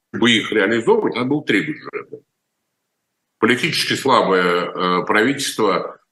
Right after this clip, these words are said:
на фоне уже, уже в этот момент довольно слабого Ельцина, э, не могло этому противостоять, начали строить вот эту пирамиду Г К О,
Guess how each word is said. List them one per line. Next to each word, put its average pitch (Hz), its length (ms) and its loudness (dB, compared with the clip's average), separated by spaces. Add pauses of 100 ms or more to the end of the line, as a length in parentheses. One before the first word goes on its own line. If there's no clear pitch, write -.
на 92 100 2
фоне 101 300 2
уже, 87 600 -2
уже 95 260 2
в 95 80 2
этот 87 300 0
момент 92 400 0 (540)
довольно 87 440 2
слабого 78 760 0
Ельцина, 120 720 0 (440)
э, 87 260 0
не 101 100 2
могло 104 360 6
этому 98 300 0
противостоять, 120 800 2
начали 104 400 -2
строить - 400 0
вот 87 160 -2
эту 82 160 -8
пирамиду 90 480 2 (280)
Г 170 300 -2
К - 100 0
О, 175 460 2